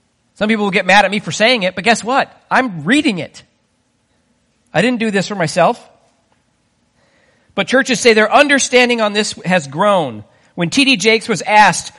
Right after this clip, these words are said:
why his stance on homosexuality has changed from a straight up biblical stance to a, we'll just say not,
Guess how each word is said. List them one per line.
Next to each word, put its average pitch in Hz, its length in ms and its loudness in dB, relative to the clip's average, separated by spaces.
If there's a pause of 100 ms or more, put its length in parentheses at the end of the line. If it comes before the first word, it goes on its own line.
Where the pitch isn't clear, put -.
why 180 240 4
his 190 180 0
stance 220 540 0
on 180 260 -4 (120)
homosexuality 214 840 0
has 160 160 -2
changed 214 380 0
from 170 120 -10
a 131 40 -8
straight 220 300 0
up 190 100 0
biblical 208 340 -4
stance 180 400 -2 (260)
to 208 180 -2
a, 175 260 2 (800)
we'll 165 80 -6
just 165 180 -6
say 190 140 2
not, 175 440 2